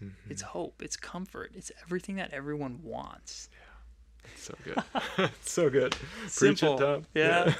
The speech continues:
Speaker 1: Yeah. <laughs> Well, let's transition just to a, into a few lighter things.
Speaker 2: Yeah.
Speaker 1: Uh, as we wrap up. Um, yeah, tell me something about yourself that people might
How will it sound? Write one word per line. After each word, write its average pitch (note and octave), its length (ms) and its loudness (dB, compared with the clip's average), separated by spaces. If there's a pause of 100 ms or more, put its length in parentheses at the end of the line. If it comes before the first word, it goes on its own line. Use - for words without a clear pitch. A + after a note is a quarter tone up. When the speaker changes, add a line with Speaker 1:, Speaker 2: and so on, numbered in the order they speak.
Speaker 1:
Yeah. D3 100 6 (260)
<laughs> G3+ 280 -6
Well, C#3+ 400 4
let's D#3 240 0
transition D3+ 580 0
just B2 220 -4
to A#2+ 240 0 (320)
a, C3+ 40 -8
into A#2+ 200 -4
a A2 60 -2
few A#2 300 -2
lighter A2+ 360 0
things. A#2+ 460 -4
Speaker 2:
Yeah. B2+ 460 2
Speaker 1:
Uh, B2+ 360 -4
as A#2 220 -8
we A#2 100 -2
wrap G#2+ 360 0
up. G#2 300 -2 (380)
Um, A#2 460 -8 (800)
yeah, - 220 -14
tell G3+ 200 -6
me A3+ 120 -8
something F3 720 -2 (480)
about C3 300 -6
yourself B2+ 380 -4
that A2+ 180 -4
people A#2+ 300 -10
might A2 340 -8